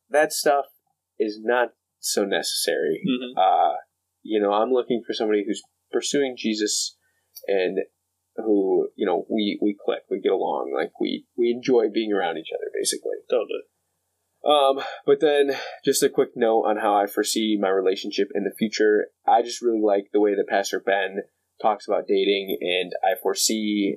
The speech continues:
Speaker 1: um, Pastor Ben Stewart from Passion City, uh, I just foresee myself dating much more like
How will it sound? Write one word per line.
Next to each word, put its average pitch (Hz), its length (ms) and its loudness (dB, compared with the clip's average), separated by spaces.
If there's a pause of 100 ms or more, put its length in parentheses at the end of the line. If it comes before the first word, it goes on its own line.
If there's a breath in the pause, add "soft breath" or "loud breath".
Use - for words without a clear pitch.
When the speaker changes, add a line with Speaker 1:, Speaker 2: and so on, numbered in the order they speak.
Speaker 1:
um, 85 340 -2
Pastor 110 240 -2
Ben 98 200 -2
Stewart - 340 0
from 92 140 -8
Passion 92 320 -4
City, 98 400 -2 (520)
uh, 92 280 4
I 110 100 4
just - 240 -10
foresee 120 400 0
myself 107 460 0
dating 98 440 0
much 95 220 -2
more 92 220 2
like 95 180 0